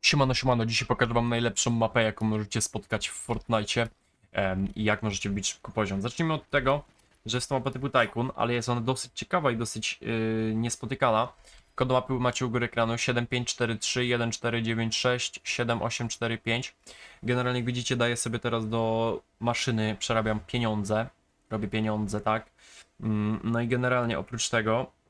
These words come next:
to jak już przetopię tą pieniądze tutaj wszystkie, które mam w tym momencie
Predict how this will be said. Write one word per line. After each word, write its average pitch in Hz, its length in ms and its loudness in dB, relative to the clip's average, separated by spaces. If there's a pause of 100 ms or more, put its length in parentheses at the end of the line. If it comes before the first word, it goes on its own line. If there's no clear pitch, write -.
(160)
to 110 320 -2
jak 107 240 -4
już - 140 -14
przetopię - 420 -6
tą 104 180 -4
pieniądze 104 560 -4
tutaj 98 340 -10
wszystkie, 110 720 -4
które 107 280 -4
mam 107 220 0
w - 100 -16
tym 107 200 -4
momencie 110 840 2